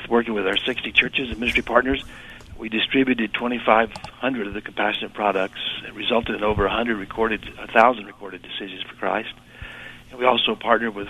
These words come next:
Flourish Now and others to conduct four job fairs, and, and then we did a church-sponsored job club. Our job is to train the ones in the church to take what we have and, and pass it on to others. So our goal is always out looking to, to give what we have away.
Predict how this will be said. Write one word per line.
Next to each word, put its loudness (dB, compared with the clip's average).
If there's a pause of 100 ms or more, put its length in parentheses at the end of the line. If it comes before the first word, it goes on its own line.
Flourish 0
Now 4
and -2
others 0
to -8
conduct -2 (340)
four 0
job 6
fairs, -2
and, -20 (520)
and -18
then -8
we -2
did -2
a -6
church-sponsored -4
job 4
club. -12
Our -2
job 4
is -4 (100)
to -16 (360)
train 2
the -4
ones -2
in -14
the -14
church 0 (340)
to -10
take -2
what -2
we 2
have 2
and, -10
and -16
pass -2
it -2
on -2
to -2
others. 2
So -8 (100)
our -6
goal 0
is -6
always 4
out 0
looking -8
to, -10 (640)
to -8
give 0
what 0
we 0
have 2
away. 0